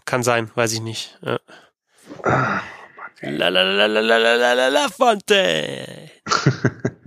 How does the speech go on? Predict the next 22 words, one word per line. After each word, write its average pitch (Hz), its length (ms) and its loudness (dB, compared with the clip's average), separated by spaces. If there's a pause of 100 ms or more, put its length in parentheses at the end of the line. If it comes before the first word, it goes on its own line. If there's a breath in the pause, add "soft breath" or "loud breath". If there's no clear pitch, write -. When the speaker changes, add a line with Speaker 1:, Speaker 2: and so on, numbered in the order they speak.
(1160 loud breath)
Speaker 2:
Der 104 80 -8
kommentiert 117 420 2
immer 113 240 2
noch, 90 200 -4
ne? 98 120 -2
Ich 101 120 -6
kann, 104 300 -4
muss 110 260 2
dann 107 140 4
immer 101 160 2
umschalten, 98 460 0
wenn 90 120 -4
ich 90 120 -6
den, 90 420 -4 (120)
äh, 92 180 -2
Buffalo-Feed 95 1000 0
anhab, 90 400 -2
weil 98 100 4
ich - 160 0
kann's - 300 0
nicht 107 160 0
mehr, 98 320 2